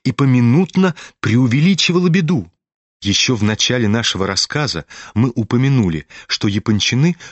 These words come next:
пользовались общим и действительным уважением. Даже сам генерал Иван Федорович, человек происхождения темного, был бесспорно и с уважением принят везде. Уважение он и заслуживал,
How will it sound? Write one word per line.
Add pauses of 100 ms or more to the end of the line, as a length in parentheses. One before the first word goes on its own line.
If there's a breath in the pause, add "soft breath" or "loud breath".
(120)
пользовались
общим
и
действительным
уважением. (340)
Даже
сам
генерал
Иван
Федорович, (160 loud breath)
человек
происхождения
темного, (340 loud breath)
был
бесспорно (180 loud breath)
и
с
уважением
принят
везде. (380 soft breath)
Уважение
он
и
заслуживал,